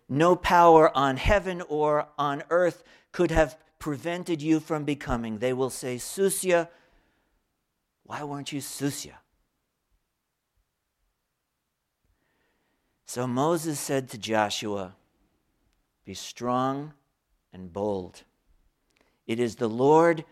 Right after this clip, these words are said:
who goes before you, and he will be with you. He will not fail you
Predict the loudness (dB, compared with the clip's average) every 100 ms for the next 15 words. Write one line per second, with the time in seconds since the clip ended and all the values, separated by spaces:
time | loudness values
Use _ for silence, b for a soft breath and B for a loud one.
0 | b _ -8 -4 -4 -6 -10 -12 -8 -8
1 | -6 -10 -16 _ _ _ _ _ _ _
2 | _ _ _ _ _ _ _ _ _ _
3 | _ -20 -18 -6 -4 0 0 2 2 2
4 | 0 2 4 2 -4 _ _ _ _ _
5 | _ _ -2 0 0 0 -2 -4 -2 4
6 | 6 6 4 2 0 -2